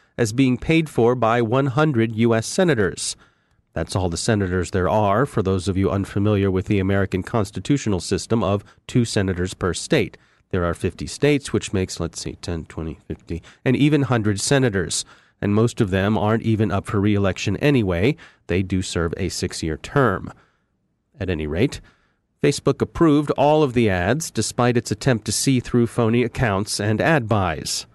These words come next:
This doesn't necessarily mean that Facebook is either negligent or uncaring. It does mean that this kind of screening presents an inherently hard problem.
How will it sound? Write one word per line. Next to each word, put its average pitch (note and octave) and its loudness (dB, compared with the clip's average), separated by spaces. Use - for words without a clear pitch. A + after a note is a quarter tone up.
This D#3+ -2
doesn't D3 0
necessarily C3+ 2
mean C3 4
that A2+ -2
Facebook C3 0
is A2 2
either A2 2
negligent A2+ 2
or G#2 4
uncaring. A#2 0
It G#2 -6
does D3+ 2
mean A2+ 4
that A#2+ 0
this C3 2
kind B2 2
of G#2 0
screening C3 2
presents A#2+ 0
an A#2 2
inherently A2 2
hard G2+ 0
problem. G2 -2